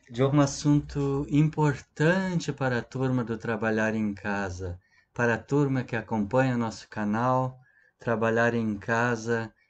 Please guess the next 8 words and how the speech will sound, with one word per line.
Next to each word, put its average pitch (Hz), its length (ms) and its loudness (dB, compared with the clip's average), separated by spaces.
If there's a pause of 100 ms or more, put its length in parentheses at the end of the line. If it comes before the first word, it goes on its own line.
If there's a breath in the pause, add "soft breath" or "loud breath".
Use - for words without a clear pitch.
(220)
J 113 460 -2
D. 95 320 -6 (1160 loud breath)
Vamos 165 320 2
falar 151 420 2
sobre 143 960 -2
o 131 240 -2
Hello 135 640 0
Bar. 107 480 -6